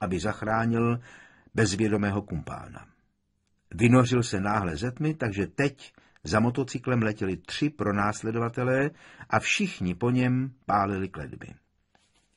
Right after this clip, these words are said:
„Tohle je vyřídí raz, dva, Harry, pořádně se drž,“ zařval Hagrid a Harry viděl, jak celou plochou obrovské ruky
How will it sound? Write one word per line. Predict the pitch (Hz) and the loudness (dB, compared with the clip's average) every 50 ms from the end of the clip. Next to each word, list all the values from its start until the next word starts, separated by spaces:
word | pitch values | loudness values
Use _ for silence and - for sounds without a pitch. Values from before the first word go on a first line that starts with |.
| - - - - - - - - - _ _ _ _ _ _ _ _ - - _ _ _ | -20 -20 -20 -20 -20 -20 -20 -20 -20 _ _ _ _ _ _ _ _ -20 -20 _ _ _
„Tohle | - 156 180 156 135 131 127 127 120 117 113 107 | 8 8 8 8 10 8 8 8 8 8 6 6
je | 107 104 101 | 6 6 8
vyřídí | 120 127 120 107 123 123 107 101 110 110 107 101 | 8 6 6 6 6 4 4 4 6 6 6 6
raz, | 98 101 107 104 101 80 80 | 6 6 6 6 4 2 0
dva, | 80 90 98 92 | 0 0 2 2
Harry, | 87 92 92 85 85 80 76 73 - _ | 2 2 2 2 2 0 0 -2 -4 _
pořádně | - 131 135 120 120 131 127 123 120 117 107 117 104 | 6 8 8 8 8 8 8 8 6 6 4 2 0
se | - - 107 101 85 | 0 0 -2 -2 0
drž,“ | 80 76 78 - - - - - - - - _ _ _ _ _ _ _ _ - | -2 -4 -4 -6 -6 -8 -8 -10 -10 -14 -18 _ _ _ _ _ _ _ _ -16
zařval | - - 101 104 95 90 87 85 78 69 | -8 -4 -2 -2 -2 -2 -4 -4 -4 -4
Hagrid | 71 82 92 92 98 107 135 143 - - _ _ _ - - - - - - - | -4 -4 -6 -4 -4 -6 -6 -6 -8 -14 _ _ _ -20 -20 -20 -20 -20 -6 -2
a | 110 98 | 0 4
Harry | 107 131 139 135 120 | 6 6 6 6 6
viděl, | 101 123 120 123 135 139 135 | 4 4 4 4 4 4 6
jak | 131 123 120 123 - - | 6 4 2 0 -4 -10
celou | - - - 156 156 160 165 160 156 156 | -12 -2 0 2 4 6 6 6 6 4
plochou | 156 - 131 123 117 - 113 113 113 104 | 4 2 2 2 2 2 2 4 4 2
obrovské | - 92 98 92 104 101 - - - 87 82 87 | 2 -2 -4 -4 -4 -4 -4 -6 -4 -4 -2 -2
ruky | 101 113 117 - - 127 120 | -2 -2 -4 -2 -4 -4 -4